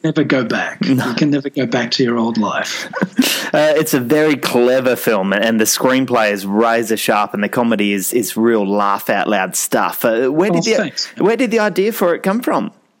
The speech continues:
Speaker 1: Oh, it, this one was a long time in, in the making.
Speaker 2: Mm.
Speaker 1: It was initially, I wrote it as, uh, as a play, as an ensemble piece. Um,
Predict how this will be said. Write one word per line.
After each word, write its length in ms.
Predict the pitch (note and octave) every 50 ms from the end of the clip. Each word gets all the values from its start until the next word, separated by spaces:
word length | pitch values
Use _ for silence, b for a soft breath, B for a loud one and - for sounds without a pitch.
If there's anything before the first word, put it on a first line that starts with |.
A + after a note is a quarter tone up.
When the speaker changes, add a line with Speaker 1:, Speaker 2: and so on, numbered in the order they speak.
| _ B B B B B B B B B B B B -
Speaker 1:
Oh, 580 | D#3 F3 F3+ F#3 F3+ E3+ D3+ D#3 - - - - - - _ -
it, 120 | F3+ G#3+ B3+ B3+ G#3+ F3+
this 260 | B3 C4 A#3 - -
one 140 | - B3 B3+
was 100 | B3+ A3
a 80 | G#3+ F#3
long 800 | F3 E3 E3 D#3+ E3 E3+ F#3 G3 G3+ G#3 G3+ G#3 G#3 G#3 G3+ F#3+
time 460 | G3 - F#3 F#3 F#3 F#3 F3+ F#3+ G3+
in, 640 | F#3 E3 F3 F3 E3+ E3+ F3 F3 F3 F3 F3+ G3+ A3
in 160 | D#3 E3 E3+
the 60 | E3
making. 340 | D#3+ D#3 D#3 D3+ - D3 C#3
Speaker 2:
Mm. 400 | - - - - - - - F#3+
Speaker 1:
It 60 | G#3
was 180 | G3 G3+ A3 A#3+
initially, 400 | D#4 D#4+ D4+ - C4 A3 F#3+ F#3
I 220 | E3+ - D#3 E3+
wrote 320 | F3+ E3+ F3+ F#3 G#3+ C#4 A3
it 100 | F#3 E3+
as, 480 | - D#3 E3 D#3+ D3+ C#3+ - - -
uh, 300 | E3 D#3+ D3+ D3+ C#3+ C#3 - _ _ _ _ B B B B B _ -
as 180 | D3+ D#3+ D3+ D3
a 60 | D#3
play, 460 | - - - - F#3+ F#3 F3 D3+ C3+
as 160 | C3+ C3 C3+
an 80 | D3+ D3
ensemble 580 | D3+ D#3 D#3+ D#3 - - F3 F3 F3+ F3+ F3
piece. 500 | E3+ - - D3 C3 C3 B2+ - - B B B B B B B B _ -
Um, 560 | - D3+ D3+ D3+ D3 D3 D3 D3 D#3 F#3+ -